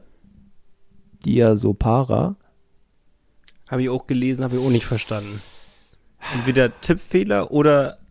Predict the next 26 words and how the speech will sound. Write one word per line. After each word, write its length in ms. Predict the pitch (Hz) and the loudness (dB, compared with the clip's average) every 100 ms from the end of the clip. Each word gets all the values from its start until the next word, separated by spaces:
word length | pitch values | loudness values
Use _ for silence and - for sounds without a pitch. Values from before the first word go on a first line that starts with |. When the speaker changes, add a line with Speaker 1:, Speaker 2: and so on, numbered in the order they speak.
| - _ _ _ - | -20 _ _ _ -8
Speaker 1:
Dias-, 360 | 135 110 139 135 | 2 6 6 6
Speaker 2:
Berliner 160 | 113 | 2
Ding. 220 | 107 110 | 2 -2
Speaker 1:
Diaspora 840 | 120 120 160 - - 165 185 214 233 - | 2 4 2 0 -2 0 2 -2 -4 -8
kenne 240 | - 240 | -4 -2
ich, 160 | 262 - _ - | -4 -8 _ -2
weiß 240 | 113 120 | 2 4
ich 60 | 156 | 2
nicht. 160 | 196 - - - | 0 -6 -20 -2
„Äh, 180 | - 127 | 4 4
seit 260 | 123 135 147 | 6 4 4
mittlerweile 480 | 156 156 139 127 120 | 2 4 4 4 4
mehr 160 | 117 | 2
als 100 | 113 | 0
dreißig 280 | - 113 104 | 2 0 2
Jahren 200 | 113 110 | 0 0
ihr 120 | 92 | 2
Leben 220 | 107 123 117 | 2 2 0
fristen 320 | - 110 104 | -4 -4 -2
müssen, 200 | 110 107 | 0 -2
ist 120 | - | -2
das 140 | 113 | -2
überlebenswichtig, 1000 | 117 110 113 135 135 - 123 123 120 - | 0 4 6 6 6 2 0 0 -2 -4
gerade 280 | 113 117 123 | 2 4 4
f-, 220 | 123 - - - | 0 -8 -20 -2
auch 380 | 107 110 - | 2 2 0